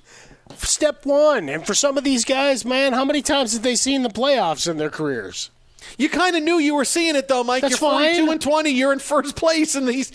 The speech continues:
Speaker 2: You were near first place for
Speaker 1: Doesn't mean that
Speaker 2: basically
Speaker 1: you
Speaker 2: the
Speaker 1: don't still
Speaker 2: entire
Speaker 1: get,
Speaker 2: season.
Speaker 1: doesn't mean that you don't get to a, a night of happiness, right? You've gone through adversity. All your stars have missed time.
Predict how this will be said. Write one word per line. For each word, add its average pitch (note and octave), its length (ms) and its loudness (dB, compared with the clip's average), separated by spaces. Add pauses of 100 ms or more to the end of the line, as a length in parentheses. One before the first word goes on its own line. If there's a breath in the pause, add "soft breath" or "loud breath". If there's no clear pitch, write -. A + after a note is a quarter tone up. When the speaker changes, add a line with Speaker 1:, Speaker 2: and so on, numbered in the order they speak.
(160 loud breath)
Speaker 2:
You C4 140 2
were D4+ 100 2
near D4 220 0
first - 360 -2
place D#4 300 0
for D#4+ 80 0
Speaker 1:
Doesn't E4+ 180 2
mean D4+ 240 2
that C#4 80 2
Speaker 2:
basically C4+ 120 0
Speaker 1:
you B3+ 60 2
Speaker 2:
the C4 60 4
Speaker 1:
don't B3+ 120 0
still C4+ 120 2
Speaker 2:
entire C#4+ 200 2
Speaker 1:
get, A#3 120 0
Speaker 2:
season. F#3+ 480 -2 (140)
Speaker 1:
doesn't D#4+ 260 -2
mean D4 220 2
that B3+ 120 0
you A3+ 120 0
don't G#3+ 120 2
get G#3+ 140 -2
to F#3+ 400 0
a, F#3+ 40 0
a - 20 0
night F3+ 320 0
of D#3+ 80 -4
happiness, G3+ 920 -2 (440 soft breath)
right? C4+ 180 0
You've C#4 160 -2
gone B3 200 2
through G3+ 180 0
adversity. F3+ 680 -2
All A#3+ 160 2
your E3+ 160 -4
stars E3 540 0
have B2+ 120 -8
missed C#3+ 360 -2
time. F#3 580 -4